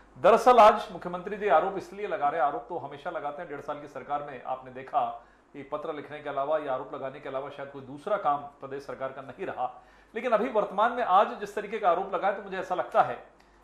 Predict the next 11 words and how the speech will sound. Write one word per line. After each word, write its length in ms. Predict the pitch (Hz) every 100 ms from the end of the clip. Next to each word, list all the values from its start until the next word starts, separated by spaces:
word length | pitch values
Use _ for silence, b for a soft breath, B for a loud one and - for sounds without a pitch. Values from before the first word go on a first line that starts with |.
| -
कि 60 | 185
कहीं 240 | - 190
ना 60 | 262
कहीं 220 | 247 233
एक, 280 | 262 240 254 247 254 262 - - - _ _ -
अ, 440 | 196 202 208 - - -
हड़बड़ी 300 | 202 240 262
है 340 | 160 127 -
मुख्यमंत्री 400 | 143 156 156 156
जी 100 | 131
को 220 | 120 104